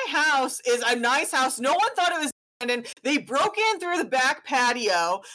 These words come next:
There's glass all over. They came in and made a fucking peanut butter sandwich and then just fucked off. Like, what are you, why? You are children. You don't need to come in my house, and slams the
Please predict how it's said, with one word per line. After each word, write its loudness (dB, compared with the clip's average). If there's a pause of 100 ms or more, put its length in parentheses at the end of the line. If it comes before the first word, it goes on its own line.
There's -2
glass 0
all 2
over. 0 (180)
They 0
came 2 (120)
in 0
and -2
made -2
a 0
fucking -2
peanut -2
butter 0
sandwich -2 (260)
and 0 (220)
then 4 (440)
just 0 (220)
fucked 0 (160)
off. 2
Like, 2
what 0
are 0
you, 2
why? 2 (760)
You 0 (220)
are 2
children. 0
You 0
don't 2
need 0
to 0
come -2
in 0
my 2
house, 0
and -6 (300)
slams -4
the -8